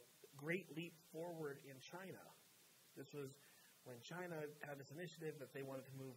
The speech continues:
out of being an agricultural nation into a more industrial one and, and try to make this big leap all at once. Uh, within that, they had farmers switch to industrial work, which meant less farmers, which means less food,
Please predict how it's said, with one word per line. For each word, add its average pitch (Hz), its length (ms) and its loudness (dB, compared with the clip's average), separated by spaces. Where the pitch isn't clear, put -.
out 143 160 6
of 147 160 -2
being 131 240 2
an 120 160 -2
agricultural 156 800 0
nation 147 400 -2
into 135 240 -4
a 131 40 0
more 120 200 0
industrial 117 480 2
one 101 160 -4
and, 98 120 -6
and 117 160 -4
try 139 160 4
to 135 40 4
make 123 120 2
this 113 160 -6
big 110 240 -6
leap 110 240 -4
all 120 160 2
at 117 80 -2
once. 143 400 0
Uh, 123 320 4
within 156 400 4
that, 139 240 6
they 131 160 2
had 127 320 6
farmers 143 560 6
switch 139 320 0
to 131 80 -2
industrial 123 480 2
work, 139 320 2
which 123 160 -8
meant 127 320 0
less 135 240 4
farmers, 123 480 2
which - 160 -10
means 131 320 -2
less 123 240 2
food, 143 400 6